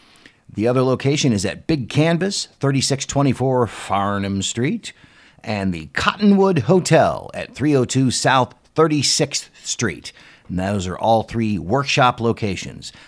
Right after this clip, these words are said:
This includes a freestyle tune-up, sustainability and comedy, musical improv magic mechanics, creating characters,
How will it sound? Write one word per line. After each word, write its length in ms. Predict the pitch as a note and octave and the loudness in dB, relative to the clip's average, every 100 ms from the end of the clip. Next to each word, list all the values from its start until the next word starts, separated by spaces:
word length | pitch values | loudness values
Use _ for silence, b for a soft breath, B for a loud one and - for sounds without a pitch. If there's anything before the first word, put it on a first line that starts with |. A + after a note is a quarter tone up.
| B | B
This 120 | - | -6
includes 560 | F#2 - A2 G#2 D#2+ - b b - | -6 -2 -2 -2 -4 -10 b b -12
a 220 | - D#2+ | -10 -10
freestyle 800 | D#2 - D3 C#3 C3+ G#2+ E2+ F2+ | -12 -2 0 0 0 0 0 2
tune-up, 420 | F#3 G#3+ G#3+ - _ b b b b b b _ _ _ _ _ _ - | 4 6 4 -4 _ b b b b b b _ _ _ _ _ _ -12
sustainability 960 | - G2+ D3 C3+ G#2+ F3 E3+ D#3 - | -6 -2 2 4 4 4 2 2 0
and 140 | G#2 - | -2 2
comedy, 500 | F3 G#3 G#3 A3 G#3 _ _ _ - | 4 4 2 -2 -8 _ _ _ 0
musical 600 | G#2+ F#3+ D3+ C3+ G2+ G2 | 4 4 2 0 -2 0
improv 580 | C#3 D3+ C3+ A#2 G2+ E2 | 0 0 4 4 2 -2
magic 500 | F2+ A2+ C#3 D3 B2+ | -2 0 0 -2 -2
mechanics, 760 | G2+ - D3+ G3 G#3 - - _ b b b b b b - | -4 0 2 2 -2 -6 -8 _ b b b b b b -4
creating 400 | A#2+ D3 A#2 G2+ | -2 0 0 0
characters, 720 | D3+ A3 G#3+ A#3+ B3 A3+ - | 2 0 -2 -4 -4 -6 -10